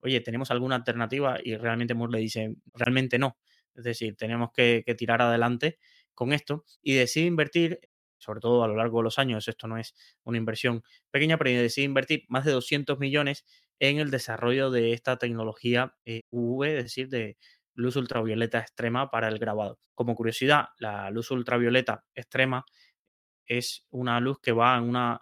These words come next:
eh, un espacio de onda muchísimo más pequeño y que, que podía grabar más chips, pero no es una luz que se pueda producir. Aquí venía uno de los problemas con los que se encontraba A S M L, es decir, esto no es una luz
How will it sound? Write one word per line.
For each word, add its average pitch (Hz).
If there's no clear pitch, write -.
eh, 107
un 120
espacio 127
de 123
onda 135
muchísimo 127
más 127
pequeño 135
y 143
que, 120
que 120
podía 117
grabar 120
más 120
chips, -
pero 131
no 123
es 123
una 131
luz 147
que 139
se 107
pueda 123
producir. 117
Aquí 110
venía 117
uno 120
de 117
los 117
problemas 117
con 123
los 117
que 120
se 120
encontraba 113
A 120
S 117
M 123
L, 123
es 117
decir, 117
esto 120
no 120
es 117
una 120
luz 127